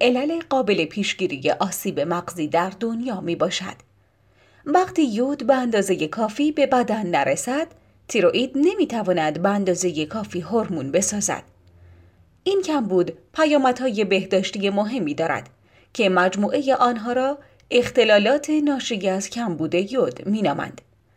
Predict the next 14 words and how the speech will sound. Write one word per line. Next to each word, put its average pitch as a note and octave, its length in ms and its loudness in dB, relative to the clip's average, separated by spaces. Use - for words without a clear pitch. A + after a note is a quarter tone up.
این F#4+ 220 0
پیامدها A3+ 680 2
شامل D#3 420 2
گواتر، F3+ 640 2
هیپوتیروئیدیسم، A3 1200 0
کراتینیسم، A3+ 920 2
ناباروری، G3 1000 2
سقط D#4 540 -2
و D4+ 140 2
مرده‌زایی، A3+ 920 0
مرگ A3+ 300 2
و A3+ 40 6
میر C4+ 280 2
کودکان A#3+ 680 -2